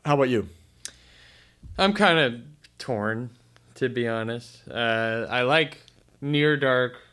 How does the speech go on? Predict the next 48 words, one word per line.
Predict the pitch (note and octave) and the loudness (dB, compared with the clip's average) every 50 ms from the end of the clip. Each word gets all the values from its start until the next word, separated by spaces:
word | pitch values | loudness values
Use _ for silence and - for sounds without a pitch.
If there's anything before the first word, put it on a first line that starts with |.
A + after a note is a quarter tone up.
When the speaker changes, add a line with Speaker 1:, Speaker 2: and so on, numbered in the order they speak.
| _ _ _ _ | _ _ _ _
Speaker 2:
for | - C3+ B2+ A#2+ | -4 -2 -2 -2
reasons, | A#2+ A#2+ A#2+ A#2+ B2 A#2+ A#2+ B2 B2 A#2+ A#2+ A#2+ A#2+ - - | 0 -2 -2 -2 -2 -2 -2 -2 -4 -4 -6 -8 -10 -12 -12
and | - G#2+ A#2 A#2 | -8 -6 -4 -2
I | A#2 | -2
like | A#2 A#2+ A#2 A#2+ A2+ A2+ - _ _ - - | 0 0 0 -2 -2 -6 -10 _ _ -12 -4
Lost | A2+ A#2 A#2 A#2 A2+ - - | 0 2 2 2 0 -2 -6
Boys | - A2+ A2+ A2+ A2 | -4 -2 -2 -2 -4
for | - B2 | -4 -6
reasons. | A#2+ A#2 A#2 G#2+ A#2 A#2 A2 A#2 | -4 -4 -4 -4 -6 -8 -6 -2
Lost | A#2+ C3 C3+ C#3+ D3+ D3 - | 0 2 2 2 0 -2 -2
Boys | D3+ C#3+ C#3 C3+ B2 B2 A#2 | -2 0 0 0 -2 -4 -10
gives | - - - B2+ B2 A#2+ A#2 A#2 | -10 -4 -2 -2 -2 -2 -4 -6
me | A#2 A#2+ A#2 A#2 A2 | -6 -4 -4 -4 -2
that | G#2+ A2 G#2+ G#2+ G#2+ G#2 G#2 - - - - - - - - - - - _ _ _ _ - | 0 0 2 2 0 -2 -4 -8 -18 -20 -20 -20 -20 -20 -20 -20 -20 -20 _ _ _ _ -4
eighties, | C#3+ C3+ B2+ A#2+ A#2+ A2+ A#2 A2+ A2+ A2+ A2+ G#2+ G#2+ | 0 2 2 2 2 0 0 0 0 -2 -2 -4 -4
like, | A2+ A2 A2 A2 G#2+ G#2+ G#2 G#2+ - | -4 -2 -2 0 -2 -2 -4 -4 -4
Speaker 1:
Lost | - F3+ F3 - | -4 -4 -2 -2
Boys | G3+ D3 | -2 0
is | |
a | C#3+ | 0
lot | D3+ C3 | 0 0
more | A#2 G#2+ G#2 | -2 -4 -6
fun. | - G#2+ E2+ - - - - _ _ _ | -8 -10 -10 -10 -12 -20 -20 _ _ _
Speaker 2:
it's, | - C#3 C3 - - - - - D#3 | -4 -4 -2 -2 -4 -6 -4 -4 -2
it's | D3 A#2+ D3 C#3 - - | -2 0 0 -2 -2 -4
very | B2+ A#2+ C3+ C3+ C3+ C3 B2+ A#2+ | -4 0 2 4 4 4 4 2
fun, | A#2 - C#3 B2+ A2+ A2 G#2+ G#2 G#2+ G#2 - - C3 | 0 -2 -2 0 0 0 -2 -4 -6 -8 -12 -16 -14
Speaker 1:
Yeah. | G#2+ E2+ - - | -14 -10 -4 0
Speaker 2:
but | C#3 C3+ A#2+ B2+ | 0 0 2 2
then | C#3+ C#3+ D3 C#3+ | 2 2 2 0
it's | C#3 B2 - - | -2 -2 -2 0
like | B2+ A#2+ A2 A2 | -2 -2 -2 -4
Near | A2+ A#2+ A#2+ A#2+ B2 | -4 -4 -2 -2 0
Dark | A#2 A#2+ A2 G#2 G2+ G#2 A2 | 0 0 0 0 -2 -4 -8
is, | G#2 G2+ | -14 -14
like, | F2 - _ _ _ _ _ _ _ _ - | -16 -18 _ _ _ _ _ _ _ _ -14
kinda | - - A#2+ G#2+ G2+ G2 | -10 -6 -6 -6 -6 -6
brutal, | G2+ G#2 G#2 A2 A2 A2+ A2+ G#2 G#2 G2 F#2+ G2 F#2+ - | -10 -12 -10 -8 -6 -6 -6 -6 -6 -8 -8 -10 -12 -8
Speaker 1:
Yeah, | C#3 B2+ B2 | -6 -4 -2
it's | A#2 A2+ | -2 0
Speaker 2:
and | A#2 A2+ | 0 0
Speaker 1:
a | |
Speaker 2:
I, | A2+ A2+ | 0 0
Speaker 1:
little, | A2+ G#2+ - F#2+ | -2 -2 -4 -6
Speaker 2:
I | A#2 A#2 | -6 -6
dig | A#2 A#2 A#2 A2+ G#2+ | -4 -2 -2 -2 -2
Speaker 1:
little | |
more | G#2+ | 0